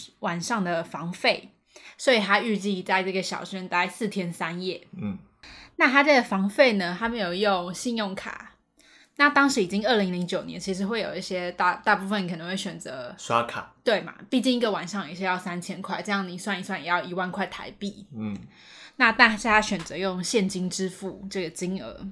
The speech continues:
Speaker 1: 那过程中呢，有一个关键是伯格曼他完全没有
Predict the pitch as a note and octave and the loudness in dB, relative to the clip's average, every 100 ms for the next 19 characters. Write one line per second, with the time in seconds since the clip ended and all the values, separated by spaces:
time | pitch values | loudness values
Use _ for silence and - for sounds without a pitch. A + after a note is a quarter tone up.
0 | - _ _ _ _ E4 D4+ C#4+ - F4+ | -14 _ _ _ _ 2 4 4 4 8
1 | C#4 - G#3 E3+ G#3 G#3 G3+ F3+ F3 E3 | 8 6 0 0 -2 0 -2 0 -2 -2
2 | F3+ F3 G#3 A3+ A#3+ F#3 F#3 A#3+ G#3 C3 | -4 -2 -2 0 0 -2 -4 -4 -4 -4
3 | - _ - G#3 A3 A3 A#3 G3+ G3 - | -10 _ 2 4 4 2 4 2 0 0
4 | C4 A3 F#3+ G3 G3+ G3+ G#3 F#3+ | 4 4 4 2 2 4 2 0